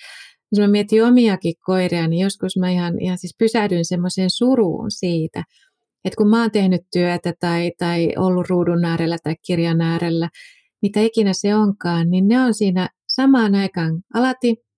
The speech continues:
torkahdellut ja sit vilkuillut mua, etsinyt semmosia merkkejä, että mitkä kertois siitä, että nyt tapahtuu jotain hauskaa, että nyt lähdetään jonnekin tai nyt leikitään tai jotain muuta. Et ne odottaa hirveän paljon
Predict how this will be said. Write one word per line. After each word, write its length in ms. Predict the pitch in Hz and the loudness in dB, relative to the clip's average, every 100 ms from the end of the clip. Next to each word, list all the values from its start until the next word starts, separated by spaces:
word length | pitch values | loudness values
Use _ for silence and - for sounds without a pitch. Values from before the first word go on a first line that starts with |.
| _ _ | _ _
torkahdellut 640 | - 190 190 214 233 254 254 | -2 -2 0 -2 0 0 0
ja 80 | 262 | 0
sit 160 | 254 - - | -2 -2 0
vilkuillut 720 | 254 226 214 156 156 165 165 | 2 2 0 -4 -2 0 0
mua, 280 | 165 156 160 - | 0 -2 -4 -4
etsinyt 420 | 196 - 202 180 | -4 -2 -2 -2
semmosia 440 | 190 175 170 185 | -2 -2 0 0
merkkejä, 600 | 190 208 196 - 156 151 | 2 0 -2 -4 -2 -2
että 300 | 151 - - 165 - - - - - | -2 -6 -8 -8 -10 -20 -20 -20 -6
mitkä 180 | 202 196 | -4 -2
kertois 460 | 208 196 - 165 | 0 -2 -2 -2
siitä, 180 | - 165 | -2 0
että 100 | 170 | 0
nyt 80 | 185 - _ | 0 -2 _
tapahtuu 460 | - - 165 - 160 | -6 -4 -4 -4 -2
jotain 260 | 151 - 151 | -2 0 0
hauskaa, 340 | 156 160 - | 0 -2 -4
että 100 | - | -4
nyt 100 | 170 | -2
lähdetään 580 | 165 170 170 165 160 160 | -2 -2 -4 -4 -2 0
jonnekin 520 | 165 151 190 - 160 - | 0 0 -2 -6 -12 -6
tai 140 | 156 | -2
nyt 180 | 156 165 | 0 -2
leikitään 580 | 160 143 - - - 185 | -2 -4 -6 -8 -4 -2
tai 100 | 185 | -2
jotain 300 | 180 185 180 | -2 0 2
muuta. 360 | 190 180 - 180 - - - _ _ _ | 4 2 0 -6 -10 -20 -20 _ _ _
Et 80 | 226 | -2
ne 100 | 233 | 2
odottaa 440 | 294 349 - 220 208 | 2 2 0 -2 0
hirveän 800 | 240 311 277 202 175 170 165 160 | 4 4 4 0 0 0 0 -2
paljon 540 | 165 151 151 - 165 | -2 -2 -4 -4 -6